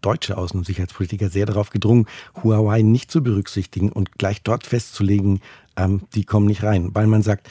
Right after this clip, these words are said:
wir können nicht sicher sein, ob in den digitalen Bauteilen dann irgendwann durch Updates plötzlich, äh, so eine Art Datenstaubsauger aktiviert wird. Wie das Handelsblatt heute berichtet, hat hier das Kanzler-,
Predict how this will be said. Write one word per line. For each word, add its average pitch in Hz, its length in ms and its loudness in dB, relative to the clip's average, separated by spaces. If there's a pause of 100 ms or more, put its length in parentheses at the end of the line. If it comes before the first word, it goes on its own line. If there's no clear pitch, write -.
(160)
wir 92 100 -6
können 87 320 0
nicht 135 240 0
sicher 113 240 -2
sein, 110 340 0
ob - 200 -8
in 104 100 4
den 92 140 2
digitalen 95 500 -2
Bauteilen 98 460 0
dann 95 160 -2
irgendwann 98 560 0 (220)
durch 95 240 -6
Updates 98 420 -6
plötzlich, - 520 -6 (340)
äh, 87 100 -4
so 87 160 -6
eine 82 120 -2
Art 85 140 -4
Datenstaubsauger 85 840 -4
aktiviert 80 480 -10
wird. 80 180 -10 (400)
Wie - 60 -8
das - 180 -8
Handelsblatt 113 480 0
heute 95 220 0
berichtet, 98 560 -4
hat 87 220 -6
hier 95 140 -2
das 87 140 -4
Kanzler-, 90 560 -6